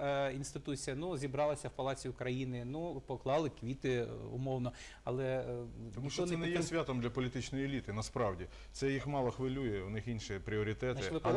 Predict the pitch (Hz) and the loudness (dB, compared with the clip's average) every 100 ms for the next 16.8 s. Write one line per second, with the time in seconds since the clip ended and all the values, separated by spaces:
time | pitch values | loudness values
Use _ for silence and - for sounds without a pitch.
0 | 226 196 175 - 151 165 131 143 120 131 | 4 4 2 0 -2 0 2 2 2 2
1 | 135 135 226 - - 240 - 127 - 139 | 2 2 0 0 -2 -2 -2 -4 -4 -6
2 | - 123 110 98 120 - 185 - 156 - | -4 -6 -6 -6 -6 -2 -2 -2 -4 -4
3 | 147 170 165 156 147 139 123 113 135 139 | -2 -2 -2 0 0 2 2 2 0 2
4 | 143 139 135 127 127 123 123 113 110 113 | 2 4 4 4 2 2 2 4 4 6
5 | 147 143 104 98 107 104 120 143 127 110 | 4 4 0 -2 -2 -2 -2 0 2 0
6 | 120 123 131 113 131 127 117 104 107 - | 0 -2 -2 -2 0 2 2 0 -4 -4
7 | 131 127 127 135 123 123 120 113 123 113 | -2 -2 0 0 0 -2 -2 -2 -4 -4
8 | 143 131 - 117 113 110 - 113 123 117 | -4 -4 -4 -2 0 0 -2 -2 0 0
9 | 110 107 110 104 - 143 143 123 123 120 | 0 0 0 -2 -2 -4 0 2 4 4
10 | 120 117 123 110 113 113 110 113 107 - | 4 4 2 4 2 2 0 0 0 0
11 | 139 139 113 107 113 117 113 117 107 107 | 0 2 2 2 2 2 0 0 0 0
12 | 117 110 147 117 110 98 98 165 165 - | 2 2 2 4 4 2 -2 -2 -4 0
13 | 165 147 - 160 156 156 151 151 151 143 | 0 0 -2 -2 0 -2 -2 0 -2 -2
14 | 202 175 156 180 175 175 - 151 185 170 | -2 0 2 2 0 -2 -4 -6 -4 -2
15 | 160 151 147 151 143 135 131 139 131 123 | 0 0 0 0 2 2 2 4 4 2
16 | 120 110 131 123 131 123 120 | 0 0 2 4 4 4 4